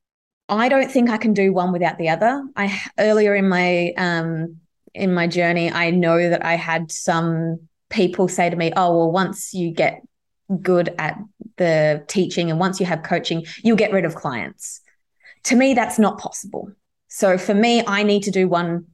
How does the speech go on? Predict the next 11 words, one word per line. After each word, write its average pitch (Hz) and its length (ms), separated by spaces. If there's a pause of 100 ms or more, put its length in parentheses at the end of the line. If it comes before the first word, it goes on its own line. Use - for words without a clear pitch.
to 196 100
be 175 100
able 170 200
to 165 60
serve 156 300
the 156 140
other. 143 320 (160)
And 202 440 (280)
funnily 233 340
enough, 196 340
they've 180 140